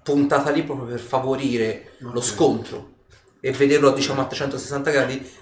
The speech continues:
Speaker 1: senza intromissione alcuna, anche da, da un fattore, diciamo, ehm, di luminosità.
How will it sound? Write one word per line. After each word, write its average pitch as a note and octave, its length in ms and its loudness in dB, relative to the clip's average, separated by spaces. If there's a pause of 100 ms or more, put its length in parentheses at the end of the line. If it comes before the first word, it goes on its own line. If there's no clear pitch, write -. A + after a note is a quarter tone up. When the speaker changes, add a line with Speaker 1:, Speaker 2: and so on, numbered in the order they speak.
Speaker 1:
senza C#3+ 420 2
intromissione B2 640 -4
alcuna, A2+ 520 -8
anche D3+ 400 0
da, A#2+ 260 0
da A2+ 100 -8
un B2 100 -8
fattore, A#2+ 380 -4
diciamo, A#2+ 400 -6 (600)
ehm, A2+ 680 -6 (280)
di C3+ 120 -2
luminosità. B2+ 680 2